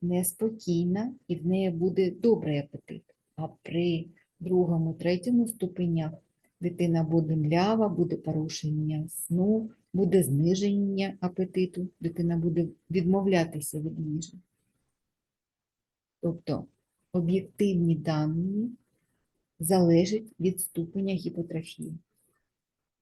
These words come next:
Медсестринський діагноз: зниження або відсутність апетиту, зригування, блювання, порушення випорожнень,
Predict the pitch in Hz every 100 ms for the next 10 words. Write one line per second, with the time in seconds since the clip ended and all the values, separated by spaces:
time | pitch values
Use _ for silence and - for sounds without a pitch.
0 | _ _ _ _ _ _ _ _ _ _
1 | _ _ _ _ _ _ _ _ _ _
2 | _ _ _ _ _ _ _ _ - 190
3 | 185 180 - 170 - 165 165 160 156 160
4 | 156 - _ - _ 180 170 202 185 165
5 | 156 156 147 156 147 147 - 175 214 220
6 | 220 - 214 208 202 190 180 208 165 147
7 | 147 143 156 160 170 190 220 214 202 190
8 | 185 196 - 151 151 151 202 214 208 202
9 | 202 202